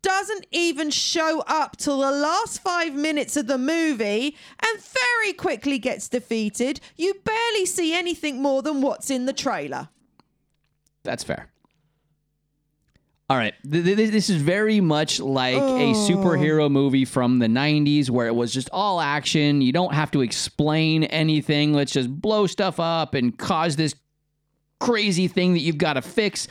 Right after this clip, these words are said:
Speaker 1: The
Speaker 2: and we'll
Speaker 1: only
Speaker 2: fix it. And it's fine, though. It was all right. You know,
Speaker 1: But
Speaker 2: just
Speaker 1: the
Speaker 2: take
Speaker 1: only good bit was that first bit when she's a little girl and still on Ther-, Theres-, Themyscira, whatever the name of the island is.
Speaker 2: Yeah.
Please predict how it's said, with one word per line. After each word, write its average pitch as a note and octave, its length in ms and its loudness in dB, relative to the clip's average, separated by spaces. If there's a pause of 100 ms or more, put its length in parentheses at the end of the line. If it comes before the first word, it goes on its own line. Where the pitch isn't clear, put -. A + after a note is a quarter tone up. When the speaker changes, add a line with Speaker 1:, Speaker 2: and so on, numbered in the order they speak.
(160)
Speaker 1:
The G4 100 2
Speaker 2:
and A3 180 2
we'll A#4+ 100 4
Speaker 1:
only A4+ 160 -4
Speaker 2:
fix D#4+ 260 0
it. G3 200 2 (340)
And F#3+ 420 0
it's F#3+ 160 -2
fine, D#4 400 0
though. G#2+ 260 0
It B2+ 140 0
was G#3 140 0
all B3+ 180 0
right. G3 340 2
You F3+ 120 0
know, A#3 100 4
Speaker 1:
But F#4 80 2
Speaker 2:
just - 120 -2
Speaker 1:
the F#4+ 60 0 (120)
Speaker 2:
take C4 40 0
Speaker 1:
only F#4+ 400 -2
good F#4 300 -4
bit D4+ 260 -2
was C4+ 200 -4
that D#4 180 -4
first D#4+ 400 -4
bit B3 160 -2
when B3+ 160 -4
she's C4 180 -2
a C#4 60 -4
little C#4+ 320 -2
girl A3+ 480 -2
and A#3 220 -6
still B3 600 -2
on A3 720 -4 (540)
Ther-, - 480 -6
Theres-, G#3 520 -4 (600)
Themyscira, A#3 680 -2 (200)
whatever F3+ 260 -4
the F#3 80 -6
name F3+ 220 -6
of F3 40 -8
the F3 120 -2
island E3 320 -4
is. D3+ 200 -8
Speaker 2:
Yeah. F2+ 220 -2